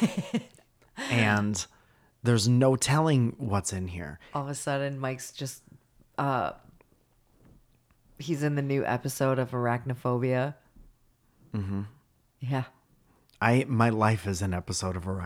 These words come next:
Speaker 1: Arachnophobia because I hate 'em.
Speaker 2: Yeah.
Speaker 1: I hate spiders. I don't care about the good that they do. I've learned to coexist closer to them.
Speaker 2: Okay. That's
Speaker 1: But,
Speaker 2: fair.
Speaker 1: um,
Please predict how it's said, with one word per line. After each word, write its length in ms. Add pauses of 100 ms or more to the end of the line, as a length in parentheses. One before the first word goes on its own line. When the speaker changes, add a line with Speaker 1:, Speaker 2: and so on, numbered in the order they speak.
(120)
Speaker 1:
Arachnophobia 640 (600)
because 280
I 80
hate 240
'em. 200 (360)
Speaker 2:
Yeah. 200
Speaker 1:
I 60
hate 240
spiders. 600
I 60
don't 140
care 140
about 200
the 80
good 300
that 180
they 80
do. 220
I've 200
learned 300
to 80
coexist 720
closer 460
to 140
them. 260 (420)
Speaker 2:
Okay. 260 (400)
That's 100
Speaker 1:
But, 180
Speaker 2:
fair. 100
Speaker 1:
um, 320